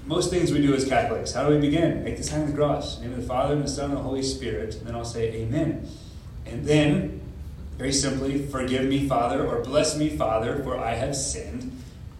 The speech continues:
It has been two weeks, it has been two months, it has been ten years," hopefully not ten years, but, "and these are my sins."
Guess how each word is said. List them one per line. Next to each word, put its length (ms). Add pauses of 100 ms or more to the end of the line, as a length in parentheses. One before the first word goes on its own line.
(160)
It 80
has 160
been 580 (520)
two 180
weeks, 320
it 80
has 100
been 200
two 180
months, 380
it 60
has 100
been 240
ten 260
years," 380
hopefully 260
not 160
ten 220
years, 320
but, 320 (280)
"and 200
these 420
are 300
my 280
sins." 600